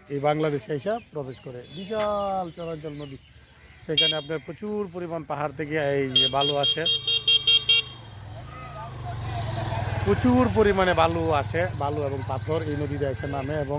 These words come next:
এখান দিয়ে আপনার এই নদীতে এই যে মানুষে আপনি দেখতেছেন প্রচুর পরিমাণে লোকজনে এই যে আপনার কী জানি তারা সংগ্রহ করতেছে, নদী থেকে সংগ্রহ করতেছে। এবং এখানে যে আপনার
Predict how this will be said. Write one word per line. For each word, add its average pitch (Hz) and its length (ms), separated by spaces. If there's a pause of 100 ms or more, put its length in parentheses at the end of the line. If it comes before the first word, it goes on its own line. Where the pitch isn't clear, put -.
(160)
এখান 170 260
দিয়ে 190 180 (640)
আপনার 139 360 (1160)
এই 151 220 (180)
নদীতে 151 640 (180)
এই 175 100
যে 175 100
মানুষে 151 360
আপনি 135 180
দেখতেছেন 135 380
প্রচুর 147 320 (100)
পরিমাণে 143 400 (520)
লোকজনে 139 480 (200)
এই 131 140
যে 127 100
আপনার 123 240
কী - 220
জানি 135 240 (420)
তারা 127 180
সংগ্রহ 170 400
করতেছে, 123 460 (1000)
নদী 147 180
থেকে 139 220
সংগ্রহ 147 340
করতেছে। 143 400 (1700)
এবং 131 220 (680)
এখানে 151 320
যে 151 60
আপনার 143 420